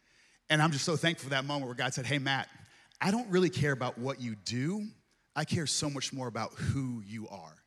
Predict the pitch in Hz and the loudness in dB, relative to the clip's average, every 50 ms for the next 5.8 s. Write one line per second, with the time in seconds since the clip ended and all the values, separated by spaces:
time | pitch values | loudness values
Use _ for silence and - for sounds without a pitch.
0 | _ _ _ _ _ _ _ _ _ _ - 135 147 - 185 175 147 131 131 131 | _ _ _ _ _ _ _ _ _ _ 0 0 0 2 2 2 2 2 2 2
1 | 135 123 131 127 123 123 113 123 123 117 - 120 113 117 113 - - 123 113 107 | 2 0 0 0 0 0 0 0 -4 -4 -2 -2 -4 -4 -4 -4 -4 -4 -4 -4
2 | 110 - - 131 131 120 117 107 - - - 143 147 143 143 143 127 104 107 120 | -4 -6 -6 -6 -4 -4 -4 -6 -2 -2 2 4 4 4 6 4 4 4 2 0
3 | 139 160 185 196 190 - - - - - _ - 131 120 113 117 131 123 110 123 | -2 -2 -4 -6 -8 -12 -16 -20 -20 -20 _ -6 -4 -2 0 2 0 0 0 -4
4 | 123 110 101 98 92 - 135 131 135 123 120 113 113 113 110 107 110 107 98 - | -6 -6 -8 -8 -6 -2 0 2 2 2 2 0 0 0 -2 -2 -4 -4 -4 -4
5 | 104 104 92 101 92 92 90 87 85 90 - - - - - | -6 -6 -4 -4 -6 -6 -6 -8 -8 -10 -10 -8 -8 -10 -10